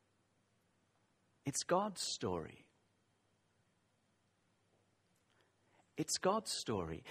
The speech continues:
in the coming of his Son. It's God's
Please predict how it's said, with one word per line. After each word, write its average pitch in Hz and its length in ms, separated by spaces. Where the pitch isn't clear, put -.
in 170 180
the 165 60
coming 185 380
of 165 100
his - 240
Son. 107 320
It's - 200
God's 226 340